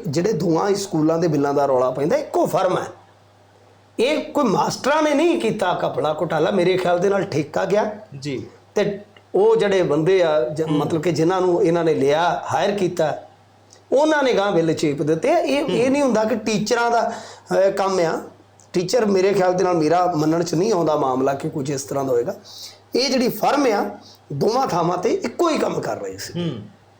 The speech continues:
Speaker 1: ਤਾਂ ਹੋ ਸਕਦਾ ਕਿ ਉਸ ਫਰਮ ਨੇ ਵੇਖਿਆ ਹੋਵੇ ਕਿ ਫਰਮਾ ਵੱਡਾ ਰੱਖ ਲਓ।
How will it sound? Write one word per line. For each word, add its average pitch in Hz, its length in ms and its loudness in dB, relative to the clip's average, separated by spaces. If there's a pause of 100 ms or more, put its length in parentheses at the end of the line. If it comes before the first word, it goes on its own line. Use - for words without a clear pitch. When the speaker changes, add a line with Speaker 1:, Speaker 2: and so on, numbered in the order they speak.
Speaker 1:
ਤਾਂ 151 80 0
ਹੋ 190 120 2
ਸਕਦਾ 208 340 0
ਕਿ 220 120 -2
ਉਸ 190 240 -2
ਫਰਮ 180 260 0
ਨੇ 180 320 0 (420)
ਵੇਖਿਆ 190 340 2
ਹੋਵੇ 190 160 2
ਕਿ 190 100 0
ਫਰਮਾ 175 380 0
ਵੱਡਾ 151 300 0
ਰੱਖ 175 260 0
ਲਓ। 190 300 -2